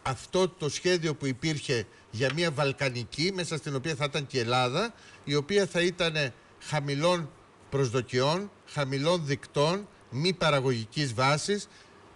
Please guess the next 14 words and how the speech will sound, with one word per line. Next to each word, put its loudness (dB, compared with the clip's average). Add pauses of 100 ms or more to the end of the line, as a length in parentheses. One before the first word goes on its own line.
(100)
ντάμπινγκ 4
κοινωνικού, 0
δηλαδή 0
υπήρχε -2
ένα 0
γενικό-, 0 (400)
ένας -2
γενικότερος -2
σχεδιασμός, -2 (560)
η -4
περιφέρεια 4 (320)
της -4
Ευρωπαϊκής -2
Ένωσης 0